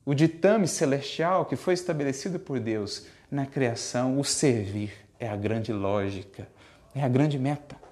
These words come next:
O sol consome-se a si mesmo para fe-, ser e fazer luz para todo o sistema solar,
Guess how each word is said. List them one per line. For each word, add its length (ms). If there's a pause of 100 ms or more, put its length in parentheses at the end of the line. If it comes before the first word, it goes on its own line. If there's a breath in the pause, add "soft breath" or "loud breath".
(500 soft breath)
O 100
sol 540
consome-se 800
a 40
si 200
mesmo 760 (460 soft breath)
para 180
fe-, 500
ser 520
e 80
fazer 520
luz 500 (260 soft breath)
para 180
todo 300
o 40
sistema 540
solar, 440